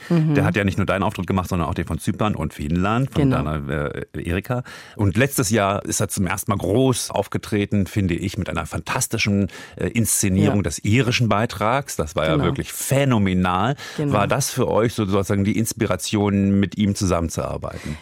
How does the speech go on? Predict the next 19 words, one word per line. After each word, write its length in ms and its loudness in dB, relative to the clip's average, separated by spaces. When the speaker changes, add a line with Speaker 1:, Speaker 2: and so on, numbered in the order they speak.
Speaker 1:
Ja, 180 2
ganz 280 -2
genau, 320 0
weil 120 2
das 260 -6
war 140 0
einer 240 0
der 240 0
einzigen 420 -2
Auftritte, 1000 -6
die 260 0
mir 260 2
auch 240 -2
im 460 -4
Kopf 260 -4
hängen 220 0
geblieben 440 -2
sind. 400 -2
Und 360 0